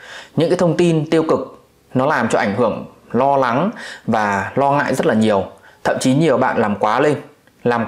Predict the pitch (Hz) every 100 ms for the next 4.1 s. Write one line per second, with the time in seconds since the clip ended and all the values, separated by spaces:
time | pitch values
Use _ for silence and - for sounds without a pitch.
0 | - 127 131 185 185 160 - 135 190 226
1 | 123 104 156 - - - - - - 202
2 | 220 208 107 - - 190 214 208 117 -
3 | 147 131 107 104 135 - 110 113 107 104
4 | 120